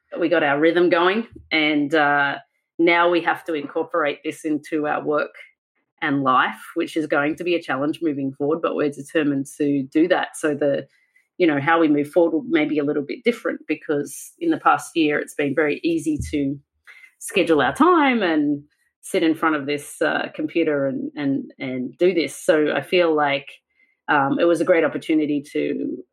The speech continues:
also get to know you better and also find the vibe between us as how we interview people.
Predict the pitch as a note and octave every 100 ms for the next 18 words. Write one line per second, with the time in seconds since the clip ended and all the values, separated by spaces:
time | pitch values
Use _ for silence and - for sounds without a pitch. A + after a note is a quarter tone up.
0 | _ - D#3+ D#3+ D3 D3+ - - D3 C#3
1 | C#3 D#3 C#3+ C3+ G3+ A3 G#3+ G3+ F#3+ D#3
2 | C#3+ - D3 C#3+ - C#3+ C#3+ C#3 C#3 -
3 | _ - F#3 E3 D#3 C#3+ C#3 E3 G#3 -
4 | E3+ E3+ F3 - - - - D3 - D3
5 | D3 C#3+ E3 D#3+ E3+ F3 F3 - G3 G3